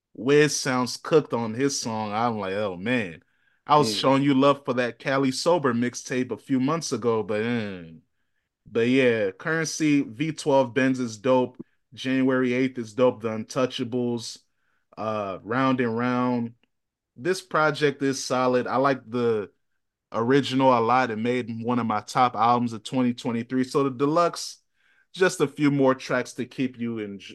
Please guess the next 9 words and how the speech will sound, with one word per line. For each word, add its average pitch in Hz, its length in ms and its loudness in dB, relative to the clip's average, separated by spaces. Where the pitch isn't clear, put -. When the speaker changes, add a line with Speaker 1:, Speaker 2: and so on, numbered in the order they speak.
Speaker 1:
enjoying. 123 680 -4
And 139 180 -4
then 160 380 -4
we're 107 140 -4
almost 147 440 2
done, 139 260 2
guys. 110 340 -2
Sorry. 123 640 -2
Uh, 107 640 -4